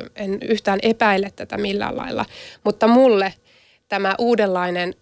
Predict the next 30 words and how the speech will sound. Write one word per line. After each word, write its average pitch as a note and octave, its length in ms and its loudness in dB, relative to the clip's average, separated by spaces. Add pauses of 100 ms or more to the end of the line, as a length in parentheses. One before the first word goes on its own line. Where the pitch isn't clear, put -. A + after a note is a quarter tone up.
suhde G3+ 440 0
ja F3+ 120 -2
yhteys, - 540 -6
niin F#3+ 100 -4
sehän F#3 260 -4
on F3+ 100 -4
täysin F#3+ 420 -2
mun F3+ 180 -6
mielikuvitusmaailmassa. G3 1400 -2 (160)
Mutta G3+ 220 0
jos G3 220 2
se G3+ 80 0
tekee G3+ 320 2
mun G#3+ 280 6
elämästä F#3 680 -2 (720)
siedettävämpää F3 1080 -2
ja, F3 240 -4 (120)
ja F#3+ 120 -4
parempaa F#3+ 840 0
ja G3+ 100 -6
mä F3+ 120 0
pystyn F#3+ 380 -4
sen F#3+ 200 2
avulla F#3 440 0
saamaan F#3 540 -2
itselleni F#3+ 500 -6
lohtua, - 560 -4 (560)
niin G3 120 4
miksi G3+ 380 2
ei? F3 280 0